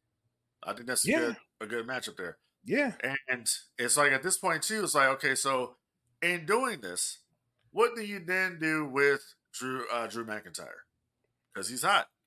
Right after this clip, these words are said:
Speaker 1: But also, here's the problem with Drew. Drew has not resigned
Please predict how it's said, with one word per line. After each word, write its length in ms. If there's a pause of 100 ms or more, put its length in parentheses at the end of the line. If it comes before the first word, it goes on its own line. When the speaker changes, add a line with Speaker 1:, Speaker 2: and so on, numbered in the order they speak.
(160)
Speaker 1:
But 160
also, 360
here's 200
the 60
problem 240
with 100
Drew. 240 (1300)
Drew 200
has 240
not 180
resigned 480